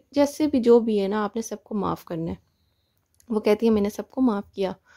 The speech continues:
दिल से किया और अल्लाह के आगे रो कर किया, और ये भी दुआ की कि या अल्लाह पाक, अगर मुझसे कोई गलती हो गई है या मेरे से कोई ऐसा काम हो गया है तो आप मुझे माफ़ फरमा दें। उन्होंने ये दुआ की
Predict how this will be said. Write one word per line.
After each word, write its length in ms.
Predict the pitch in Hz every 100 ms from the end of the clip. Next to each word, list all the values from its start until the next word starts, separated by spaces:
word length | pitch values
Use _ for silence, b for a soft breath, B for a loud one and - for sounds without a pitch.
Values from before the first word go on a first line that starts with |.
| B B B B B B
दिल 220 | 214 254 269
से 160 | 285 269
किया 320 | 226 202 208
और 600 | - 202 196 196 196 196
अल्लाह 240 | 202 202 214
के 120 | 220
आगे 200 | 208 208
रो 200 | 196 202
कर 180 | 220 233
किया, 340 | - 202 190 202 _ _ _ _ _ _ _ _ _ 214
और 120 | 208
ये 140 | 220
भी 120 | 240 247
दुआ 220 | 233 208
की 160 | 214 240
कि 120 | 240
या 100 | 220
अल्लाह 160 | 226 226
पाक, 180 | 269 269
अगर 180 | 269
मुझसे 400 | 247 220 - - 330
कोई 140 | 330
गलती 360 | 254 220 - 247
हो 140 | 226 208
गई 200 | 208 208
है 200 | 202 262 b b b b 247
या 100 | 247
मेरे 320 | 233 226 285
से 140 | 294
कोई 140 | 339 320
ऐसा 220 | 247 247
काम 260 | 240 233 240
हो 120 | 226
गया 160 | 202 208
है 140 | 285 - _ _ _ 262
तो 60 |
आप 260 | - 226 247
मुझे 200 | 226 262
माफ़ 320 | 294 214 196
फरमा 380 | - 180 170 170
दें। 180 | 160 202 - _ 220
उन्होंने 280 | 220 220 208
ये 180 | 185 185
दुआ 240 | 180 156 -
की 180 | -